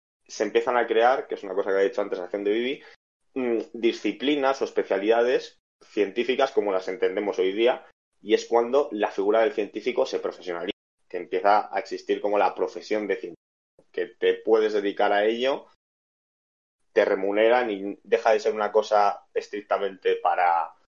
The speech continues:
ricachones o gente que se puede permitir una vida ociosa. Y, y bueno, es guay porque además en este siglo es cuando surge la palabra científico, scientist.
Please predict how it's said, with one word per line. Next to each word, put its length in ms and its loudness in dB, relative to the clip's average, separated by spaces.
ricachones 960 -2
o 320 4
gente 440 0
que 380 4
se 220 0
puede 380 4
permitir 360 -2
una 140 0
vida 200 4
ociosa. 400 -6
Y, 800 0
y 80 4
bueno, 320 4
es 160 4
guay 300 4
porque 200 -2
además 280 -2
en 60 -6
este 180 -2
siglo 380 -2
es 80 -4
cuando 320 -2
surge 300 0
la 120 4
palabra 340 2
científico, 600 -8
scientist. 480 -6